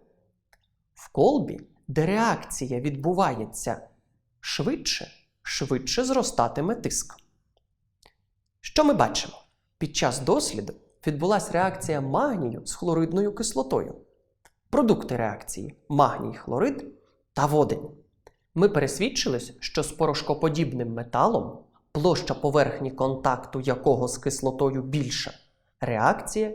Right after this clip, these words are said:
відбувається швидше. Давайте так само зафіксуємо вплив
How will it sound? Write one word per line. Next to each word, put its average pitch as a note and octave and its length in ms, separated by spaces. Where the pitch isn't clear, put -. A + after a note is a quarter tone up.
відбувається B2 800
швидше. - 540
Давайте B3 380
так - 180
само B3 260
зафіксуємо D#3+ 640
вплив B3 540